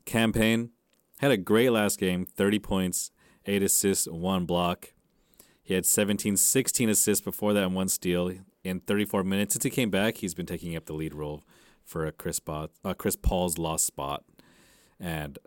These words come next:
I think that he's gonna keep it up. And I feel like, you know, Cam Johnson also went off the other day, too. And it seems like maybe together, a little duo going,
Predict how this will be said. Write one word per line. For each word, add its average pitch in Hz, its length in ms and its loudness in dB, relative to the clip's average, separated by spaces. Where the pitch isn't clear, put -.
I 87 120 -12
think 87 220 -8
that 73 240 -8
he's 107 160 -4
gonna 113 100 -2
keep 127 200 -2
it 107 80 2
up. 123 240 0
And 101 100 -2
I 107 60 0
feel 139 160 2
like, 107 80 0
you 92 60 -2
know, 80 120 -6
Cam 85 220 -6
Johnson 78 380 -4
also 71 220 -8
went 73 120 -8
off 71 120 -12
the 73 100 -10
other 67 120 -10
day, 69 220 -10
too. 69 460 -12
And 78 100 -10
it 76 60 -12
seems - 180 -12
like 69 140 -10
maybe 82 340 -6
together, 90 320 -2
a - 20 -6
little 78 220 -8
duo 78 280 -4
going, 67 300 -12